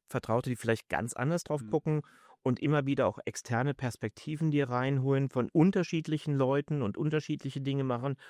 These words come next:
Speaker 1: um selbst zu gucken, wo hängst du noch?
Speaker 2: Mhm.
Speaker 1: Ich habe in einem Bericht, wie heißt das?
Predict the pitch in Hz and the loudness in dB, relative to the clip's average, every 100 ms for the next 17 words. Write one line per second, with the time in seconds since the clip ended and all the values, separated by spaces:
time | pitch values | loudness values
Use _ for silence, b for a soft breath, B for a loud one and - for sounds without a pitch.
0 | B B B 135 113 123 135 - 143 139 | B B B -2 2 2 0 -6 -6 -6
1 | 135 127 - - 123 120 107 117 - 107 | -4 -4 -6 -2 2 4 2 0 0 -2
2 | 95 87 - _ _ 123 120 139 _ b | -2 -4 -10 _ _ -2 -2 -2 _ b
3 | b b b b b - - 113 151 160 | b b b b b -14 -6 -2 2 4
4 | 147 147 135 101 123 139 - 120 113 135 | 4 4 0 -2 -2 -2 -2 -2 -2 -2
5 | 113 - | -6 -8